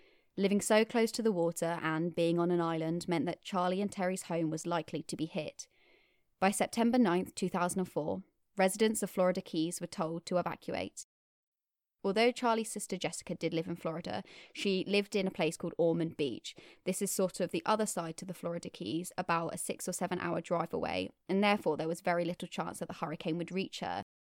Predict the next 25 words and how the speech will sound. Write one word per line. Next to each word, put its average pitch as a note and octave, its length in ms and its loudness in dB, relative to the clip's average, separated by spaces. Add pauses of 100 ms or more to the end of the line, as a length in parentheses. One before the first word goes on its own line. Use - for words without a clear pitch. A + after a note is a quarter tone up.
(220)
However, A3 420 6
Jessica A3 420 0
was G3 280 -2
concerned F3+ 420 0
for - 100 -6
her F#3 200 0
older F3 220 2
brother D#3+ 340 -2
and E3 100 -2
his F3 220 -4
wife, F3+ 360 -2
so F#3 260 0
she G3 180 -2
phoned G#3+ 320 4
the A3 40 -4
couple F3+ 300 -4
to - 140 -10
check - 320 -4
in E3+ 200 0
and E3+ 120 0
see E3+ 160 -4
if F3 100 -6
they E3 160 2
were F3 120 -2
okay. E3+ 440 -4